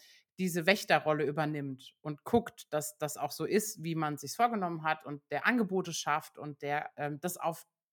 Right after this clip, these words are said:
dem, im Fokus hat, weil's sein Job ist, es im Fokus zu haben. Und die Erfahrung zeigt, dass Dinge, die ich nicht in meinem täglichen Tun brauche, schnell aus dem Fokus geraten. Wenn wir mit Führungskräften arbeiten, geht's häufig darum, überhaupt Gespräche mit den Menschen zu führen, weil das das Erste ist, was runterfällt.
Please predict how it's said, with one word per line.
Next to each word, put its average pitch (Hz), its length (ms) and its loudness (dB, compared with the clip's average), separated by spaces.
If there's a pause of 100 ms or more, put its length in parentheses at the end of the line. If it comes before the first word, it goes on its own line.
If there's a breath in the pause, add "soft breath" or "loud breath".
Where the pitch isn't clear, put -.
dem, 190 160 -2
im 208 180 0
Fokus 233 420 -2
hat, 131 180 -2
weil's 156 220 0
sein 156 220 0
Job 208 300 4
ist, 156 140 -4
es 143 160 -6
im 139 100 -6
Fokus - 360 -8
zu 127 160 -10
haben. 127 360 -10 (1400 soft breath)
Und 165 160 -2
die 175 80 2
Erfahrung 165 500 4
zeigt, 175 460 8
dass 180 340 0
Dinge, 202 360 4
die 180 420 0
ich 175 180 0
nicht 190 280 0
in 170 80 0
meinem 165 220 4
täglichen 185 440 0
Tun 160 260 -4
brauche, 180 460 4
schnell 190 320 4
aus 175 260 0
dem 170 140 -2
Fokus 156 420 -4
geraten. 127 440 -4
Wenn 131 100 -4
wir 143 80 -2
mit 147 160 -4
Führungskräften 196 640 0
arbeiten, 160 500 0
geht's 151 220 -6
häufig 185 300 -2
darum, 175 280 2
überhaupt 151 360 0
Gespräche 247 440 0
mit 202 140 2
den 151 140 -2
Menschen 147 320 -6
zu - 120 -10
führen, 190 320 -2
weil 160 140 4
das 151 120 -6
das 139 160 -6
Erste 165 300 0
ist, - 140 -6
was 135 160 -2
runterfällt. 123 680 -6